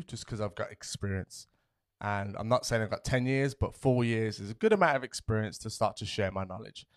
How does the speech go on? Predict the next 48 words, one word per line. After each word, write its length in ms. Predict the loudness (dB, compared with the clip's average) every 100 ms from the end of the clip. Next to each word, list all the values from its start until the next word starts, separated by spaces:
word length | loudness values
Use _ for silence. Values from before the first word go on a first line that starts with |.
| _ _ -20 -2
And 200 | 2 6
one 100 | 6
of 60 | 6
the 80 | 4
key 180 | 0
things 220 | -2 0 -2
I'll 80 |
talk 220 | 2 2 2
about 200 | 0 0
is 140 | -4
knowledge 260 | -4 -4 -8
sharing. 360 | -10 -10 -14 -20 -20 -2
So 260 | 6 6 4 _
these 180 | 4 4
are 40 |
kind 160 | 4 4
of 140 | 4
the 60 | 6
five 300 | 8 10 8
things 400 | 2 0 -2 -4 0
I 240 | 0 0
will 380 | 0 0 -2 -6
discuss 400 | -8 -2 -2 0
with 60 | -2
you 60 |
today. 460 | -2 4 6 6 4 -4 -20 -20 _
So 180 | -4 0
number 220 | 2 2
one, 460 | 2 4 6 6 4
I've 120 | 0
kind 160 | 4 6
of 60 |
put 140 | 6 4
this 120 | 0
into, 160 | 0 4
like, 180 | 4 2
one 480 | 2 4 4 0 -12 _ _ 0
A, 220 | 2 4
B, 320 | 2 0 0
and 160 | -2 -6
C. 320 | -4 -4 -4 -6
But 100 | -6
the 60 |
first 420 | 2 6 8 6 4
one 220 | 4 4
is 280 | 0 -2 -8 -20 -20 -20 -20 -20 -6
you 120 | -2
must 480 | 2 2 2 -4